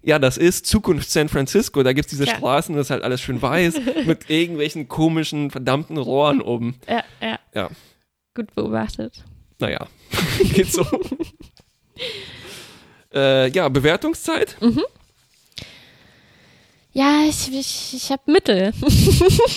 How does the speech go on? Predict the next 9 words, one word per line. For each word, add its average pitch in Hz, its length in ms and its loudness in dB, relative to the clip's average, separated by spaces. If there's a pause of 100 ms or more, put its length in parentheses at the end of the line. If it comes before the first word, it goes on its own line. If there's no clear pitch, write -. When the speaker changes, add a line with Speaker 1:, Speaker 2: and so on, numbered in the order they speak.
(2500)
Speaker 2:
Weil 277 840 0
Speaker 1:
Mhm. 269 220 6
Speaker 2:
negativ 269 600 0
fand 240 460 -6
ich, - 440 -10 (400)
äh, - 100 -14 (280)
einfach, 240 420 -2
wie 247 180 0
Harry 247 480 2